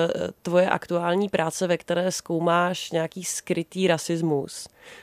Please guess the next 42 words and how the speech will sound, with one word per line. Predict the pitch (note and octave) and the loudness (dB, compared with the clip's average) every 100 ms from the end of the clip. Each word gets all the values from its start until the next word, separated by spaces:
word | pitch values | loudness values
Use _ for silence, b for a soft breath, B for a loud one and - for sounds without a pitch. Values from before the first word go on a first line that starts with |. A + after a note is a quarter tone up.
| B | B
ve | E3 D#3 | 0 0
společnosti. | - F3 F3+ - E3+ E3 - D3 C#3+ | 0 4 4 4 2 2 0 0 2
Ono | D#3+ | 0
se | F#3 | 0
to | F#3 | 2
táhne | F#3 E3+ F#3+ | 4 4 4
už | A3 | 2
delší | F#3+ F#3 F3+ C4+ | 2 0 0 2
dobu. | A#3 E3+ D3+ C3+ | 2 4 4 2
Eh, | C#3+ D3 D3+ | 4 4 4
mohl | D3+ D3+ | 2 -2
bys | F#3 F3 - | -2 -4 0
naznačit, | F#3 F3 E3+ F3 G3+ | 4 4 4 0 0
jak | F3+ | 0
to | - | 2
vlastně | F3+ - F#3+ | 2 2 0
začalo, | E3+ - C#4 | 0 2 2
nebo | A3+ F#3+ | 2 0
co | F3+ | -4
tě | F#3 | -8
k | - | -4
tomu | F3+ F3+ | 0 0
přivedlo? | - F3 G3+ G#3 | 0 0 2 0
Protože | - E3 D#3+ | -2 -6 -2
tam | E3+ | 0
byly | D#3+ E3+ | 0 -2
výstavy | E3 - F3+ E3+ | -4 -2 0 0
už | F3 | -4
před | - E3+ | -4 -6
pár | - F3 E3+ | 0 2 2
lety, | D#3+ E3+ D#3+ B B B | 0 -2 -6 B B B
které | - F3 F3 | 2 4 6
byly | E3+ E3 | 6 2
o | E3 | 0
černé | - E3+ E3+ F3 | 0 2 6 4
a | F3 | 4
bílé | D#3 D#3+ D#3+ | 0 2 2
ve | D#3+ | 0
fotografii, | - E3 D#3+ D#3+ E3+ | -2 -2 0 -2 -2
které | D#3+ E3+ E3 | -2 -2 -2
tohle | D#3 D#3+ | -4 -6
celé | - F3 | -4 -6